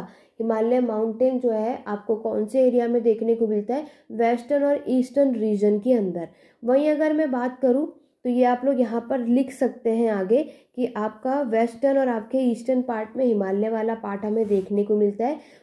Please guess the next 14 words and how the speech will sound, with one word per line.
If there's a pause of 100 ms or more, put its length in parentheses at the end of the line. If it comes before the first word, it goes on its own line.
(120)
वहीं
अगर
हम
बात
करते
हैं
आपके
साउदर्न
में, (200)
तो
साउदर्न
एरिया
में
आप